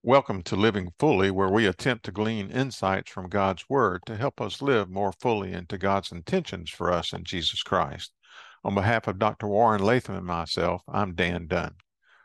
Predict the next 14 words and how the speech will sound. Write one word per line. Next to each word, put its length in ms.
We're 100
reading 440
today 340
from 280
the 60
book 220
of 80
Revelation, 580
chapter 380
one, 460
verses 340
four 340
through 260
six. 500